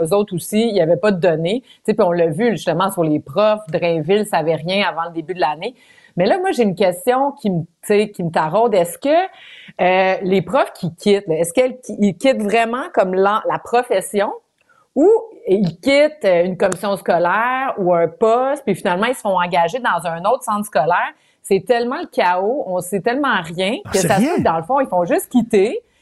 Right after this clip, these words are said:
Speaker 1: puis ils se font engager, tu sais, trois semaines plus tard dans un autre, puis que peut-être, je sais pas. En fait, c'est vraiment une hypothèse. J'espère qu'il y en a une partie que c'est ça, parce que si c'est vraiment huit cents, là, qui ont juste quitté pour aller faire autre chose,
Speaker 2: Ça a pas
Speaker 1: ça va être une
Speaker 2: d'allure.
Speaker 1: catastrophe.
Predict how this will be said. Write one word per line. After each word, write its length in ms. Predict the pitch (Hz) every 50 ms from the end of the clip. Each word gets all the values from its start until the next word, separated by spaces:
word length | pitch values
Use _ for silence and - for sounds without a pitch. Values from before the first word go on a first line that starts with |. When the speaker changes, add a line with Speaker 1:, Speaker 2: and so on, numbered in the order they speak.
| _ _ _ _
Speaker 1:
puis 140 | 202 208 202
ils 40 |
se 60 | 170 -
font 180 | 226 233 247
engager, 600 | 254 240 226 208 185 185 170 156 190 220 247 285
tu 60 | 277
sais, 100 | - 233 226
trois 220 | 185 202 185 175
semaines 200 | 180 - 196 190
plus 100 | - -
tard 360 | - 196 175 185 208 220 226
dans 240 | 196 180 165 160 180
un 160 | 170 165 170
autre, 280 | 180 185 214 262 294 -
puis 180 | - 208 180 160
que 80 | - 180
peut-être, 300 | - 175 160 - - - - 156
je 120 | 143 185
sais 160 | - - 208 208
pas. 260 | 233 240 226 - - _ _ _ _ -
En 100 | 156 160
fait, 140 | 190 226
c'est 160 | 214 220 208 175
vraiment 260 | 160 175 185 190 208
une 120 | 226 220
hypothèse. 460 | 202 - 180 160 - 208 214 214 175
J'espère 580 | 151 156 175 165 165 - - 214 214 240 226 220
qu'il 100 | 220 175
y 20 | 156
en 60 | 160
a 60 | 170
une 80 | 165 160
partie 440 | 170 147 - - - - 214 214 214
que 140 | 214 165
c'est 200 | 156 156 - 160
ça, 240 | 151 - - 220 269
parce 100 | 269 -
que 120 | - 175 165
si 200 | 160 - - 269 -
c'est 80 | - 190
vraiment 360 | 165 156 160 156 185 214 214 - _ _ _ _ _
huit 200 | 175 170 196 220
cents, 260 | 214 220 226 220 226 208
là, 120 | 185 170
qui 100 | 170 175
ont 80 | 160 156
juste 220 | 160 208 196 -
quitté 260 | - - - 226 220
pour 160 | 220 196 165
aller 160 | 160 156 156 151
faire 240 | - 190 185 175
autre 180 | 165 156 156 -
chose, 300 | - 170 175 202 214 214 -
Speaker 2:
Ça 120 | - - 160
a 40 |
pas 120 | - - 110
Speaker 1:
ça 80 | 151
va 80 | 165 190
être 60 | 202
une 140 | 135 160 185
Speaker 2:
d'allure. 100 | 185 170
Speaker 1:
catastrophe. 460 | 190 180 156 151 - 180 175 175 -